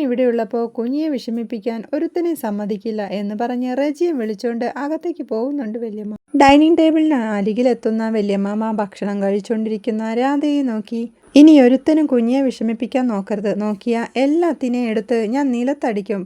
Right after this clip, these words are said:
പറഞ്ഞില്ലെന്ന് വേണ്ട. സമനില തെറ്റി നിൽക്കുക ഞാൻ." എന്നിട്ട് മഹേഷിനെ തോണ്ടിക്കൊണ്ട്, "ഇവന്റെ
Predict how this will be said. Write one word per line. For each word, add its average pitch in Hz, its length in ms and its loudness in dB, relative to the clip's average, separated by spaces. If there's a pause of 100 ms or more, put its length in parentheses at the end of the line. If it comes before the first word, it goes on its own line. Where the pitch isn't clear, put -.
പറഞ്ഞില്ലെന്ന് 311 680 -2
വേണ്ട. 190 200 -4 (600)
സമനില 196 460 -4
തെറ്റി 262 420 -4
നിൽക്കുക 233 320 -2 (100)
ഞാൻ." 190 140 -6 (460)
എന്നിട്ട് 311 400 0
മഹേഷിനെ 214 580 -4
തോണ്ടിക്കൊണ്ട്, 240 580 -4 (540)
"ഇവന്റെ 339 300 8